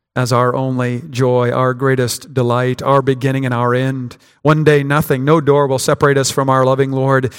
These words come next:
We will fellowship with him and glory in the light of his presence. But we come into him only as we are properly clothed, only as we have eyes of faith, only as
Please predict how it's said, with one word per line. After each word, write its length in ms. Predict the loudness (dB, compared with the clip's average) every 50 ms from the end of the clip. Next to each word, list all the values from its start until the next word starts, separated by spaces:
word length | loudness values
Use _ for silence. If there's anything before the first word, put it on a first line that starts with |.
| -18 -8 0 2
We 80 | 4
will 160 | 6 6 4
fellowship 520 | 2 4 4 4 6 4 4 2 0 0 0
with 180 | 2 2 2
him 280 | 2 2 2 2 2 0
and 140 | 0 0 2
glory 320 | 4 6 6 6 6 4
in 80 | 2 0
the 80 | 0
light 180 | 0 2 4 2
of 80 | 2 2
his 140 | 0 -4
presence. 720 | -2 0 2 2 2 2 -2 -6 -6 -4 -4 -6 -6 -8 -12 _ _ _ _ _ _ -2
But 140 | 0 2
we 100 | 2 2
come 300 | 2 4 2 2 4 4
into 300 | 2 2 0 0 0 0
him 260 | 2 2 2 2 2 2
only 320 | 2 2 2 2 2 2
as 120 | 2 0
we 140 | 2 2 2
are 120 | 2 2 2
properly 460 | 2 0 0 2 2 2 2 2 2
clothed, 480 | 2 4 4 4 6 4 4 4 4
only 280 | 2 2 2 2 2 2
as 160 | 2 2 2
we 140 | 2 2 2
have 180 | 2 2 2 2
eyes 480 | 2 2 2 2 2 2 2 0 0
of 100 | -4 -4
faith, 460 | -2 0 2 4 4 2 2 -2 -4 -8 -20 -20 _ _ _ _ _ _ _ _ _ _ _ _ _ _ _ _ _ _ _ _ _ _ _ _ _ _ -8
only 500 | -4 -4 -2 -2 0 0 -2 -2 -4 -6 -12 _ _ _ _ _ _ _ _ _ _ _ _ _ _ _ _ _ _ _ _ _ _ _ _ -20 -20 _ _
as 760 | -4 -2 -2 0 0 -2 -4 -6 -6 -6 -6 -6 -8 -10 -12